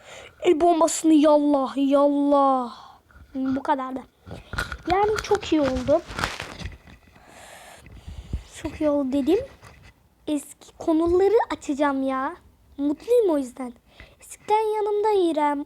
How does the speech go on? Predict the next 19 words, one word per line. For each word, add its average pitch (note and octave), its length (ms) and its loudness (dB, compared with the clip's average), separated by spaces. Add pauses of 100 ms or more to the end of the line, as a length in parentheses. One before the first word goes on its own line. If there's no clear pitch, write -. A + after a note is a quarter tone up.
Işıl D4+ 320 -8
vardı. C4 400 -6 (1000)
Sağ E4+ 380 -2
olsun D4+ 400 -6 (120)
İrem'le D#4 480 0
Işıl C#4+ 340 -4
hep F4 220 2
bana D#4+ 180 0
yardımcı D4 580 0
oldu. C4+ 360 -2 (800)
Video C4 440 -4
konusunda C4+ 580 -4
filan. C4+ 440 -6 (640)
Onlara D4 380 -2
da D4 80 -2
teşekkürler. D4 1040 -2 (280)
Ga-, D4 240 0 (200)
like'ımı C#4+ 500 -2
yolluyorum. C4+ 520 -2